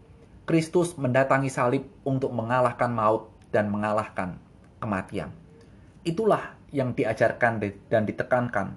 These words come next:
oleh Kristus. Namun lihat, pada saat itu murid-murid tidak memahami, murid-murid tidak mengerti apa yang menjadi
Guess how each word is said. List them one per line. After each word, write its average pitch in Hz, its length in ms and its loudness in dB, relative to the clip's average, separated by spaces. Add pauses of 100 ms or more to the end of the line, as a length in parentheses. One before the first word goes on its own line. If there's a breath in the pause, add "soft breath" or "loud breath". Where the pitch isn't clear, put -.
(140)
oleh 104 240 2
Kristus. - 480 -10 (760 loud breath)
Namun 233 240 4
lihat, 143 400 0 (580 soft breath)
pada 180 300 4
saat 180 320 0
itu 160 480 2
murid-murid 160 640 2 (240)
tidak 143 160 2
memahami, 143 560 0 (560 loud breath)
murid-murid 196 560 2
tidak 160 240 4
mengerti 160 560 0 (280)
apa 208 320 4
yang 160 240 2
menjadi 135 160 4